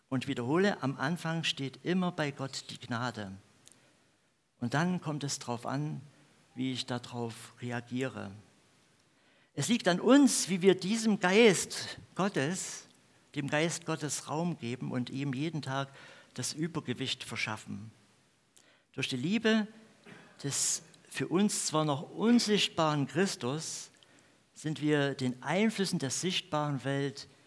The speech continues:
nicht mehr hilflos ausgeliefert. Wir sind berufen,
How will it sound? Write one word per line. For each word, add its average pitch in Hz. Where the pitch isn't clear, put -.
nicht 165
mehr 160
hilflos 135
ausgeliefert. 113
Wir 127
sind 143
berufen, 226